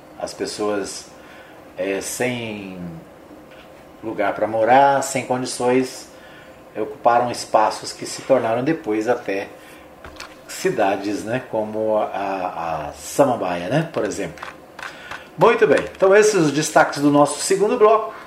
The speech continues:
Nós vamos para um pequeno intervalo, voltamos daqui a pouquinho com mais informações no terceiro bloco do programa Hora da Notícia. Fica aí que eu volto daqui a pouquinho. Ok, nós estamos de volta.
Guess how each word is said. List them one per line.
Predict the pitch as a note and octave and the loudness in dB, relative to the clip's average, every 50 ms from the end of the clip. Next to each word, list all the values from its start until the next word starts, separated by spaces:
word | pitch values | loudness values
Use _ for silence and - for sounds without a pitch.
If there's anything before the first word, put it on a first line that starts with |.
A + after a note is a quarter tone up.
| - | -4
Nós | F3 F3 F3 - - | 0 0 2 2 4
vamos | D3+ D3+ D3+ D3 - | 2 2 2 0 2
para | - D3+ C#3 C#3+ | 4 4 4 4
um | |
pequeno | C#3+ D3+ C#3+ D3+ D3 D3 | 2 -2 -2 0 0 0
intervalo, | C#3+ D#3 C#3+ A#2+ A#2 A#2+ A#2+ A#2+ A#2+ | 2 2 2 4 6 6 6 4 4
voltamos | B2+ C3+ C3 - C3 B2+ B2 A#2+ | 2 2 2 0 -2 -2 0 0
daqui | C3 - C#3 | 2 2 2
a | C3 | 0
pouquinho | - C3+ A#2 - - A#2+ A#2 A#2 A#2+ A#2 - - - - - - - - - - | 0 -4 -8 -10 -10 -10 -8 -8 -8 -8 -10 -12 -16 -18 -18 -20 -18 -18 -10 -2
com | - A#2+ A#2+ A#2+ A#2 A2+ G#2+ - E2 E2+ F2+ G2+ | 2 4 4 4 4 2 0 -4 -8 -12 -6 0
mais | A2+ C3 D3 D#3+ E3 E3 D3+ C#3+ E3 | 4 4 6 6 4 2 2 0 0
informações | D#3+ - E3 D#3+ E3 D3 - - C#3 C3+ C3+ C3 B2+ | 0 0 2 4 2 2 2 2 2 2 2 2 0
no | C#3 C3 | -2 0
terceiro | B2+ C#3 B2 - - C#3+ C3 | 2 2 2 2 2 2 2
bloco | - G2 G2 G#2 A2 A2 - - - - - - - - - - - | 2 2 4 4 4 4 2 -4 -10 -14 -16 -20 -20 -20 -20 -14 -4
do | - B2+ B2+ | -2 -2 0
programa | B2 A2 G2+ G#2+ G#2+ A2+ A#2+ B2 B2 A#2+ - - - - | 0 0 0 2 2 2 2 2 2 0 -2 -4 0 4
Hora | C3+ C3+ C#3 C#3+ C#3+ C#3+ C#3+ C#3 C#3+ C#3 C3+ | 8 8 10 8 8 6 6 6 6 4 4
da | C3+ C3 B2+ | 4 4 2
Notícia. | C3 C#3+ C#3 - - - - - - - B2+ | 2 2 -2 -6 -10 -14 -14 -14 -16 -16 -10
Fica | - D#3+ E3 - F#3 | -8 -6 -2 0 0
aí | D#3+ D#3 | 0 0
que | - F3+ | 0 -2
eu | E3 | 2
volto | A2+ A#2+ B2 C3 - C3+ C3 B2+ - - - - - - - - - | 4 4 4 4 2 -4 -8 -10 -12 -16 -20 -20 -20 -20 -20 -10 -8
daqui | - G#2+ - F3 | -6 -4 -2 -2
a | F3+ | -2
pouquinho. | - - - - - - - - - - - - - - - - - - - - - - - - - - - | -2 -6 -10 -12 -12 -12 -16 -20 -18 -18 -18 -18 -16 -16 -18 -18 -18 -20 -20 -20 -20 -20 -20 -20 -20 -2 2
Ok, | - B2 - - C#3+ C#3+ D#3 | 2 2 4 6 6 6 6
nós | E3 D3 C3+ | 6 4 4
estamos | - - C#3 B2+ A#2+ | 2 2 0 2 2
de | G#2+ A#2 | 0 2
volta. | G#2 C3 D#3 F3 F3+ F3+ - - E3 B2+ A2+ | 6 6 8 8 6 6 4 4 4 4 4